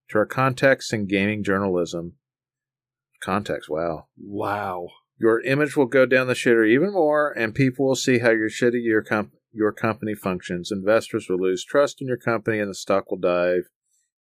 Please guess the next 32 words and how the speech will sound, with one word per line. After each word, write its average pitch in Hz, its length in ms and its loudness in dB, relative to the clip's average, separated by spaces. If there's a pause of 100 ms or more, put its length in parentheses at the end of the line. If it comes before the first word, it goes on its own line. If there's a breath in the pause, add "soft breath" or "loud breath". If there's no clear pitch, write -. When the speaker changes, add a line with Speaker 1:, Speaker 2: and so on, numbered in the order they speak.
Speaker 1:
even 151 920 -2 (160)
lower. 95 480 4
You 98 120 4
have 95 120 2
forty-eight 104 520 2 (100)
hours 92 480 -2
to 117 540 0
reply." 90 640 -2 (240)
Speaker 2:
Oh, 120 560 2
shit. - 640 -6 (720)
Speaker 1:
Fuck - 240 -10
you. 80 280 -8 (680)
Um, 123 640 0 (1000)
they 139 120 4
released 127 340 4
a 110 40 -8
statement 107 400 0
saying 104 280 2
an 101 80 0
unidentified 107 640 2
actor 101 300 0
gained 95 280 0
auth-, 95 240 0 (300)
C - 220 2
D 147 80 6
Projekt 113 320 2
just 101 220 -6
posted 104 420 -2
this 90 200 -2
on 87 120 -4
the 85 100 -2
internet. 82 380 -4